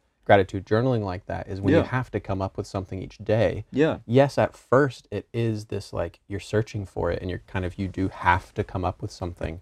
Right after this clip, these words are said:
Speaker 2: Totally.
Speaker 1: But the longer I did it, the easier it became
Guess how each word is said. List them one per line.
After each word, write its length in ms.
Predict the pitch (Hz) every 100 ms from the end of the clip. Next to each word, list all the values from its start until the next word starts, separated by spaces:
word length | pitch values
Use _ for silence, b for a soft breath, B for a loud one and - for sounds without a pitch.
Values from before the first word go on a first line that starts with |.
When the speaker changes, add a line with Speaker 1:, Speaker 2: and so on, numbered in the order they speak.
| _
Speaker 2:
Totally. 300 | - 117 101
Speaker 1:
But 100 | 107
the 100 | -
longer 500 | 95 98 113 120 107
I 140 | 85 87
did 260 | 95 110
it, 180 | 110 95 _ _ _ _ -
the 280 | 101 104 101
easier 440 | - 110 127 123 110
it 160 | 107
became 560 | 107 98 - 98 107